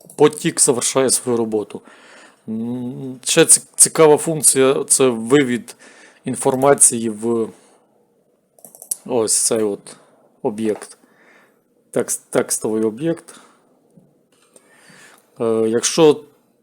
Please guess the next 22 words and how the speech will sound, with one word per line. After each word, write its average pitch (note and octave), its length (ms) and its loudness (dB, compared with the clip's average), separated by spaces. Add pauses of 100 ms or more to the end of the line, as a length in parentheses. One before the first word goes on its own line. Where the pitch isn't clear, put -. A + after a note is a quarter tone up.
(680)
вивід C3+ 280 2
відбувається C3+ 600 4
напряму D3 400 0
з, - 260 -2 (140)
з - 440 4
поточного D3+ 560 2
потоку, B2 440 -2
то, A#2+ 400 0 (720)
е, A2 500 -2 (480)
текст E3+ 240 4
вставляється C#3+ 600 2
от C3 200 0
таким A#2 280 -6
от A2 100 -8
способом. G2+ 500 -8
Якщо B2+ 720 0
з A2+ 200 -4
окремого C#3 680 2
потоку, A#2 480 -4
тоді A#2 280 -8
потрібно A#2+ 460 -4
вже A2+ 340 0